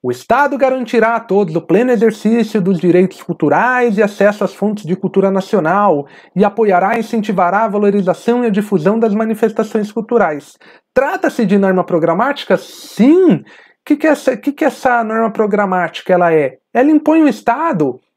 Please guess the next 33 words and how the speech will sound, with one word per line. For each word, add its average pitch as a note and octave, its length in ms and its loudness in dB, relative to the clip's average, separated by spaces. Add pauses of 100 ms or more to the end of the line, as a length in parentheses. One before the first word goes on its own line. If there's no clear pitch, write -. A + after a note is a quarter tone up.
né, A#3 300 0
nesse G3 360 0
caso D#3+ 300 -4
aí, A#3+ 440 4 (200)
ah, F3 200 4
uma G3 200 2
norma A#3 300 0
programática A3 720 -2
que A#3 120 -6
impõe B3 280 0
o D4+ 60 4
Estado B3 340 -2
o B3+ 40 -4
dever G#3+ 360 0
de F#3 80 0
apoiar G#3+ 640 0 (260)
incentivar A#3 800 -2 (300)
a F#3+ 80 -2
valorização G3 920 0 (120)
e B3 80 2
a A#3+ 40 4
difusão A3+ 460 -2
das A3+ 160 2
manifestações A3+ 800 0
culturais, A3 600 -2
tá? F#3+ 220 -2 (240)
As D#3 200 -2
normas C#4+ 340 0
programáticas G#3 840 -2
são A3 180 -2
aquelas G#3+ 360 0
que A#3+ 100 -4
estabelecem G#3+ 840 -2